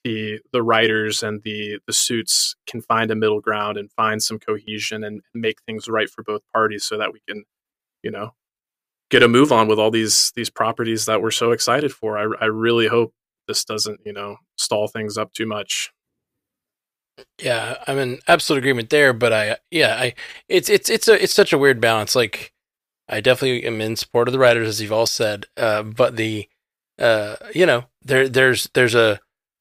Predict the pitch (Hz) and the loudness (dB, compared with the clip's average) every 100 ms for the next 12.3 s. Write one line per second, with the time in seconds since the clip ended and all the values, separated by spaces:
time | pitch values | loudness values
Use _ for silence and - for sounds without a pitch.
0 | _ _ _ _ _ _ - - 165 143 | _ _ _ _ _ _ -10 2 4 4
1 | 139 - - 127 117 113 117 - 120 113 | 0 -6 -4 -2 0 2 0 2 -2 -2
2 | 110 - - 123 123 127 120 120 113 113 | -6 -6 -4 -4 -2 0 0 0 0 -2
3 | 117 107 107 - - 135 135 139 127 127 | -4 -6 -8 -8 -4 -2 -2 -4 -8 -12
4 | _ _ _ _ _ _ _ _ - - | _ _ _ _ _ _ _ _ -6 4
5 | 156 156 147 131 120 110 107 104 101 - | 4 4 2 0 0 -2 -2 -2 -4 -10
6 | _ - 113 - 127 117 - - - _ | _ -18 -4 4 6 6 2 -8 -10 _
7 | - 233 240 139 127 - - - 156 135 | -2 2 4 2 -2 -4 -6 0 0 4
8 | 156 131 110 120 113 127 127 104 104 - | 4 4 4 0 0 -2 -2 -4 -6 -10
9 | - _ _ _ _ _ _ _ _ _ | -14 _ _ _ _ _ _ _ _ _
10 | _ _ - 139 120 113 113 120 117 107 | _ _ 0 0 0 -2 -2 -4 -2 -2
11 | - - _ _ _ _ _ - - - | -4 -6 _ _ _ _ _ -8 -2 4
12 | 185 156 | 6 4